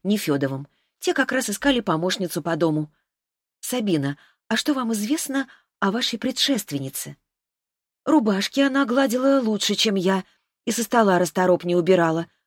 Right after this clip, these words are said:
пожала плечами Сабина. "Пожалуй, все". Я поблагодарила девушку,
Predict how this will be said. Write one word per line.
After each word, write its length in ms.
пожала 320
плечами 380
Сабина. 480
"Пожалуй, 380
все". 360
Я 260
поблагодарила 720
девушку, 520